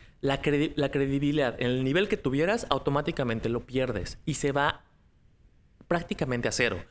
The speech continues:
Recuperar credibilidad, aunque pidieras disculpas, "Perdón, me equivoqué, pero esa es la información correcta", ya todo el mundo va a dudar de ti.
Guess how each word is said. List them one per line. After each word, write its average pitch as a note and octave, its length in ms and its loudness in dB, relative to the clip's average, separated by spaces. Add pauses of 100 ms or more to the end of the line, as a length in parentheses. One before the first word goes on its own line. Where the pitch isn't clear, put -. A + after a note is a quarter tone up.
(340)
Recuperar D#3 680 2
credibilidad, B2 680 2
aunque F3 200 2
pidieras A#3+ 320 2
disculpas, - 580 -2 (300)
"Perdón, F3 380 4
me A3 60 2
equivoqué, D#3 500 0
pero C#3+ 100 2
esa E3 120 2
es - 20 2
la D3 60 4
información C3 360 2
correcta", C3 480 0 (300)
ya F3+ 200 4
todo F#3+ 200 2
el F#3 80 4
mundo E3+ 180 4
va D#3 80 4
a D3+ 40 4
dudar B2+ 280 2
de A2+ 80 0
ti. B2+ 220 -2